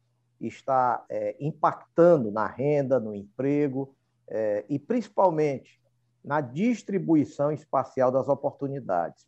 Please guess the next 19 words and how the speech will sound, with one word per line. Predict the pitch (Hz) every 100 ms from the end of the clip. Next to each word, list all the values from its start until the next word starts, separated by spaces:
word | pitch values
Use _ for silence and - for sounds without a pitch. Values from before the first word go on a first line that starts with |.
| _
porque | 101 -
a | 139
grande | 127 123 160 160 135
e |
a | 127
média | 113 104 101
empresa, | 98 131 147 139 104
ela | 113
se | 123 -
localiza | 131 127 123 113 135 151 95 85 _ _ _ _
geralmente | 131 151 160 139 147 156
aonde | 147 147 143
a | 147
logística | 139 113 92 143 160 - 135
é |
mais | 123 131
favorável | - 143 135 143 113 113 95 87
para | - 92 87
ela. | 76